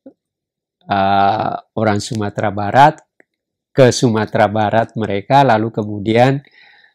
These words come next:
eh, membangun pemerintahan revolusioner itu,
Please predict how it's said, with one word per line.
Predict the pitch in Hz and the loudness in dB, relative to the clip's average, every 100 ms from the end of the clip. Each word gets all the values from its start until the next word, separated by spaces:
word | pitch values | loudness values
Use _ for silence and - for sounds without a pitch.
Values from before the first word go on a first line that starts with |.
| _ _ - | _ _ -18
eh, | 147 98 101 98 104 107 - _ _ 123 | -12 -8 -6 -6 -8 -10 -16 _ _ -6
membangun | 117 107 98 104 135 | -4 -4 -4 0 -2
pemerintahan | 135 110 95 101 101 104 92 120 139 170 - _ _ _ _ _ | 0 -2 -2 -6 -2 -2 2 2 2 -2 -12 _ _ _ _ _
revolusioner | - 113 101 117 110 - 113 104 104 98 | -8 -6 -6 -6 -6 -4 -4 -2 -2 -2
itu, | 120 139 139 117 | -4 -4 -6 -6